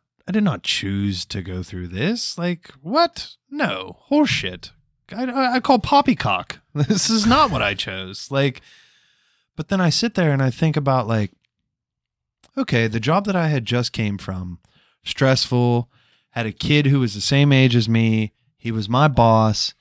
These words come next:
His dad liked, his dad, who was the owner, liked me better than him. And that, I don't give a shit. I'll say it. That's, is exactly what happened. And he treated me like shit and then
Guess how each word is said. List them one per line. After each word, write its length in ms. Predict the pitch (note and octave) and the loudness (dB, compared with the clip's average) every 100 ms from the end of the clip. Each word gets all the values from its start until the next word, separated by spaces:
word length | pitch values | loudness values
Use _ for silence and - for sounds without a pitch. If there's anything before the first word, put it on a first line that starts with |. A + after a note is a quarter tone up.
| _ _ | _ _
His 200 | G#2+ F#2 | -10 -4
dad 360 | B2 C3+ C#3 B2 | 0 2 2 0
liked, 320 | A#2+ A#2 - | 0 -2 -6
his 260 | - A2 G2 | -4 -4 -2
dad, 280 | B2+ C#3 C3+ | 2 4 4
who 120 | C3+ | 6
was 160 | B2+ A2+ | 4 4
the 140 | A2+ | 4
owner, 240 | A2+ A2+ G#2+ | 4 4 2
liked 300 | G#2 A2 A2+ | -2 -4 -4
me 100 | A2+ | -2
better 260 | A2 A2 | 0 -2
than 160 | G#2+ G2+ | -2 -4
him. 440 | G2 F#2+ F#2 F2+ - - | -4 -2 -2 -4 -8 -8
And 140 | A2 | -2
that, 200 | A#2 A2 - | 0 -2 -4
I 120 | G2+ | -2
don't 140 | C#3 G#2+ | 0 0
give 140 | G2 | -2
a 40 | |
shit. 340 | F#2 - G2 - | -4 -2 -2 -4
I'll 140 | G#2+ A2+ | 0 0
say 280 | - F#2 G2 | 0 -2 -2
it. 140 | G#2 _ - | -4 _ -12
That's, 300 | G#2 F#2+ F2+ - F#2 _ - | -10 -8 -10 -14 -20 _ -16
is 240 | G2 F#2+ | -14 -12
exactly 460 | F2+ G#2+ A#2+ A#2 G2+ | -6 -2 0 0 -2
what 180 | G2+ G2 | -4 -6
happened. 460 | F#2+ F#2+ G#2+ A#2+ _ _ _ _ _ - | -8 -8 -10 -10 _ _ _ _ _ -6
And 500 | A#2 A#2 A2+ G#2+ - | -2 -2 -2 -4 -6
he 160 | C3+ C#3 | -4 -2
treated 300 | D3 C#3+ D3 | 0 0 0
me 100 | C#3+ | 2
like 200 | D3 - | 2 0
shit 360 | - G#2+ G#2+ | 2 2 2
and 100 | G#2+ | -2
then 340 | G#2+ G#2 G2+ | -4 -4 -6